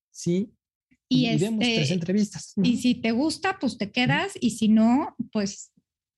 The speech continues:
Speaker 2: te,
Speaker 1: Y sí
Speaker 2: te
Speaker 1: he
Speaker 2: vas.
Speaker 1: tenido pocos casos, pero los he tenido y, y qué bueno que han estado, que me han dicho, "Mira, Juan José, yo contigo no me siento cómodo".
Speaker 2: Ujú.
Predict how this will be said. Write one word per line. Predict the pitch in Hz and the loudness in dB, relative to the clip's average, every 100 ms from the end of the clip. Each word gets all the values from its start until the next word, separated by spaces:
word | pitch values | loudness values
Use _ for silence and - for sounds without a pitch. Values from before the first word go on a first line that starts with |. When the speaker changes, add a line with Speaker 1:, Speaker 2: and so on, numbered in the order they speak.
| 233 - | -10 -8
Speaker 2:
te, | - 185 | -2 0
Speaker 1:
Y | |
sí | 202 226 | 2 2
Speaker 2:
te | |
Speaker 1:
he | |
Speaker 2:
vas. | 214 | 2
Speaker 1:
tenido | 233 233 233 202 143 - _ _ _ _ - | 0 0 0 -2 -4 -6 _ _ _ _ -4
pocos | 202 277 208 | -2 -2 -2
casos, | 208 254 | -2 -2
pero | - 143 | 0 0
los | 131 | 0
he | 165 | 0
tenido | 190 180 202 | 0 0 0
y, | 226 160 | -2 -2
y | 131 | -2
qué | 131 | 0
bueno | 139 180 175 | 0 -2 -2
que | 147 | -2
han | |
estado, | 156 - 139 170 | -2 -2 -2 -2
que | 135 | -2
me | |
han | 147 | -2
dicho, | 139 160 | -2 -2
"Mira, | 170 | 0
Juan | 139 147 | 0 -2
José, | 143 175 | 0 0
yo | 185 | -2
contigo | 196 175 165 | -2 -2 -2
no | 160 | -2
me | 147 | -2
siento | 131 143 151 | -2 -4 -4
cómodo". | 165 156 135 - _ _ _ _ | -2 -2 -4 -10 _ _ _ _
Speaker 2:
Ujú. | 240 - 247 220 | -2 2 2 2